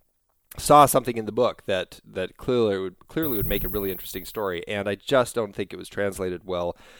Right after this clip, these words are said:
I, I give them a, an, uh,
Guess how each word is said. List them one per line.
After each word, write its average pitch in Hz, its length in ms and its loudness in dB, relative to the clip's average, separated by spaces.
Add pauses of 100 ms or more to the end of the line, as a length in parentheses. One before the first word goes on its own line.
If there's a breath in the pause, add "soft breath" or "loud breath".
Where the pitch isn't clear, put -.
(220 loud breath)
I, 110 300 2
I 110 100 2
give 113 320 2
them 104 240 4
a, 92 240 -2
an, 90 400 -6 (240)
uh, 85 380 -2